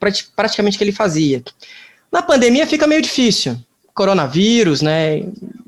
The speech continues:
É um risco muito alto, inclusive. Inclusive, nem vejo isso com bons olhos. É, no meio de uma pandemia, hospitais lotados, e você vê um candidato na rua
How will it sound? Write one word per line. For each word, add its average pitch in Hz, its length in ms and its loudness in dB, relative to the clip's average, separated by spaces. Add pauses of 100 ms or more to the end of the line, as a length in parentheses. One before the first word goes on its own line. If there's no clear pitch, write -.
É - 100 -4
um 196 60 2
risco 185 320 2
muito 214 320 2
alto, 175 380 0
inclusive. 123 600 -6 (340)
Inclusive, 202 340 0
nem 277 160 2
vejo 233 240 0
isso 220 120 -2
com 220 140 0
bons 214 260 2
olhos. 156 540 -2 (460)
É, 156 80 -2
no 180 100 4
meio 240 220 4
de 269 60 2
uma 269 140 2
pandemia, 214 840 2
hospitais 202 500 0
lotados, 190 760 0
e 165 40 -2
você 196 300 2
vê 190 120 2
um 226 120 2
candidato 196 600 0
na 185 160 2
rua 151 520 0